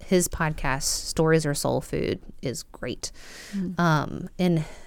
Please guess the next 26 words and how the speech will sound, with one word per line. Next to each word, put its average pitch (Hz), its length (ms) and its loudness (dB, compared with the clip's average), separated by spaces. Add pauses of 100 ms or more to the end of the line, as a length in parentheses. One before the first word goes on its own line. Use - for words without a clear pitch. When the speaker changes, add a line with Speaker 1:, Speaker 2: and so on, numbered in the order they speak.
Speaker 1:
he - 280 0
was 208 200 4
saying 180 400 2
that 160 180 -2
he 170 120 -2
was 160 400 -2 (1200)
basically 226 480 -2
saying, 156 400 -2
like, 151 320 -8 (560)
be 220 160 6
the 247 100 6
smile 202 280 2
of 185 100 4
God 160 240 2
to 160 80 0
your 156 240 -2
kids, 165 680 2
like, 151 360 -4 (1000)
like, 175 240 -2
love 269 420 2
them 135 340 -2
well. 220 540 0
Like, - 180 -4
Speaker 2:
Mm-hmm. 196 380 -2
Speaker 1:
you 220 300 2
have 254 300 -2